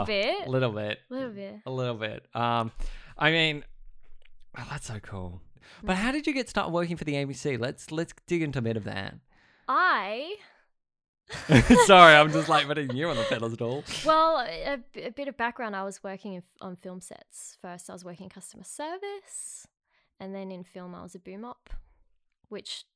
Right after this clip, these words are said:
Speaker 2: for anyone, a lot of people don't even know what a boom op is.
Speaker 1: No, they don't.
Speaker 2: So it's like, you're not, like, re-,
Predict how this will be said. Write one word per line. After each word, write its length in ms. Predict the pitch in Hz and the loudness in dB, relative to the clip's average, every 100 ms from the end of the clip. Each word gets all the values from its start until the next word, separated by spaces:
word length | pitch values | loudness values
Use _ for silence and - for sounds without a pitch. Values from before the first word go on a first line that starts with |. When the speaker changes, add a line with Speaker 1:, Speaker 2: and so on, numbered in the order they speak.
| - | -20
Speaker 2:
for 240 | - 208 | -12 -10
anyone, 340 | 190 196 196 180 | -8 -8 -10 -2
a 20 | |
lot 140 | 254 392 | 2 4
of 40 | |
people 180 | 554 415 | 4 4
don't 180 | 277 277 | 0 0
even 160 | 262 | -2
know 80 | 226 | -6
what 100 | 220 | -6
a 40 | 202 | -8
boom 220 | 208 208 | -10 -10
op 160 | 180 | -10
is. 220 | 190 285 349 | -10 -10 -4
Speaker 1:
No, 320 | 139 143 123 | 0 0 0
they 120 | 120 | -2
don't. 260 | 123 117 107 | -2 -6 -8
Speaker 2:
So 220 | - 214 208 | -8 -4 -4
it's 260 | 202 - | -6 -8
like, 300 | 233 220 220 | -4 -4 -4
you're 100 | 233 | -4
not, 300 | 262 285 - - | -2 -2 -4 -4
like, 220 | 320 311 - | -4 -4 -12
re-, 160 | 262 | -18